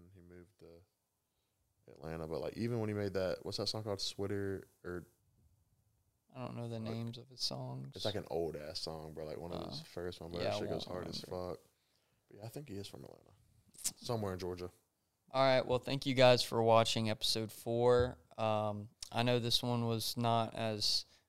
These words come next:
Speaker 2: may-, maybe not as interesting as
Speaker 1: Yeah,
Speaker 2: some of the
Speaker 1: probably
Speaker 2: last episodes.
Speaker 1: maybe not as entertaining as some episodes. We just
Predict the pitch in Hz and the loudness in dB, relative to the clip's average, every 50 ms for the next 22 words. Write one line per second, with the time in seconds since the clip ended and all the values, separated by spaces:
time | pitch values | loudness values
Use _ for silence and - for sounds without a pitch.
0 | _ _ - 131 135 131 127 123 - - 131 131 127 117 127 120 120 117 117 113 | _ _ -4 0 2 2 2 2 0 0 0 0 0 2 2 2 4 4 4 2
1 | 110 110 95 104 117 - - - 117 113 - - - 117 113 110 110 113 107 107 | 0 -2 -2 -4 -4 -4 -4 -4 -4 -4 -4 -4 -4 -4 -4 -2 -2 -4 -2 0
2 | 120 117 107 107 117 113 120 120 113 110 113 113 113 - - - - - 135 - | 2 4 4 4 4 4 4 6 6 6 6 4 2 0 -2 -4 -6 -4 -2 -2
3 | - 131 131 127 127 127 123 120 110 110 101 90 107 110 107 104 101 98 - - | 0 2 4 4 4 6 6 6 6 4 2 2 0 0 0 0 -2 -2 -2 -2
4 | 110 104 104 101 101 98 98 - - 101 98 98 98 90 98 92 - - 98 95 | -2 0 0 0 0 0 2 4 4 4 4 0 -2 -2 0 2 2 2 4 4
5 | 95 95 92 92 98 98 90 92 90 - - - | 2 2 0 -2 -4 -4 -4 -4 -4 -4 -6 -8